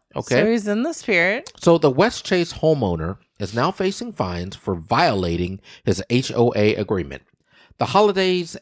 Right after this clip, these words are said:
Speaker 1: and the pandemic, I think the kids are wanting something that's more bright to look at," is what Mister Moffitt said.
Speaker 2: Mm-hmm.
Speaker 1: But he had no idea it was against H O A rules.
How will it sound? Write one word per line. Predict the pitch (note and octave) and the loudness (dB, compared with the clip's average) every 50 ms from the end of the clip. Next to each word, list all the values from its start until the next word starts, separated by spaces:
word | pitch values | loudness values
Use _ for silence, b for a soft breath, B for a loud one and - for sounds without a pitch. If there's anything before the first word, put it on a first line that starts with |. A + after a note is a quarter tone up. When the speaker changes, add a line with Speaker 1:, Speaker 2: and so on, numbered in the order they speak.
| - | -4
Speaker 1:
and | G#2+ A2 B2+ C3+ | 0 0 2 2
the | C3 | 0
pandemic, | - B2+ B2+ A#2+ A2 G2+ G2 F2 F#2 F#2 - - | 0 2 2 2 2 0 -2 -2 -4 -4 -4 -4
I | F#2+ F#2+ | -6 -4
think | - - C#3+ C#3+ C#3+ | -2 -2 -4 -4 -6
the | - G#2+ | -10 -8
kids | - - C3 B2 - | -4 -2 -2 -2 -2
are | - F2+ | -4 -4
wanting | F#2 G2 G2+ G2 F#2+ F2+ | -2 -2 -4 -4 -4 -6
something | - - A2 G2+ - G#2+ F2+ F2 | -4 -4 -4 -4 -4 -6 -6 -6
that's | F2 D#2+ - - - | -8 -10 -10 -12 -6
more | A2 B2 C3 | -4 -2 -2
bright | B2+ C#3+ D3+ E3 D#3+ - | 0 0 -2 -2 -2 0
to | |
look | F#3+ A3+ D4 E4+ - | 0 2 2 0 0
at," | - F#2+ D2 - - | -2 -4 -4 -4 -6
is | - - | -6 -8
what | G#2 - | -8 -8
Mister | - F2 - - - D2 | -8 -12 -14 -14 -14 -14
Moffitt | D2+ E2 D#2 D#2 - - - | -10 -10 -10 -10 -12 -14 -16
said. | - - F2+ A2 E3 A#3 - | -12 -6 -4 -4 -6 -6 -6
Speaker 2:
Mm-hmm. | G3+ G3+ F3+ F#3 F#3 E3+ E3+ E3+ F#3+ C#4 D4+ D4 C#4 _ _ _ _ _ _ | -8 -8 -8 -8 -10 -10 -10 -12 -14 -16 -18 -20 -20 _ _ _ _ _ _
Speaker 1:
But | - D3+ C#3+ C3 - | 2 2 2 2 0
he | - - G#3 G#3+ | -4 -4 -2 0
had | F#3+ D3+ C3+ G#2+ G2 | 0 2 0 0 2
no | G2+ A2+ B2 C#3 - | 2 2 2 2 2
idea | C#3 D3 D3 C#3+ A2 G#2+ G#2 G2 G2 | 0 -2 -2 -2 -2 0 2 2 2
it | - - D#2+ | 0 -2 -4
was | F2 D#2 F#2 | -6 -8 -10
against | - - - G#2 A2 G#2+ - - - | -10 -8 -6 -6 -6 -8 -10 -10 -8
H | G2 G#2+ - - | -8 -8 -6 -6
O | G#2+ - F#2 | -4 -2 0
A | G2+ G2+ | 0 0
rules. | F2+ D#2+ E2+ D2+ C2+ A1+ A1+ - - - | 0 -2 -4 -6 -8 -10 -12 -16 -18 -18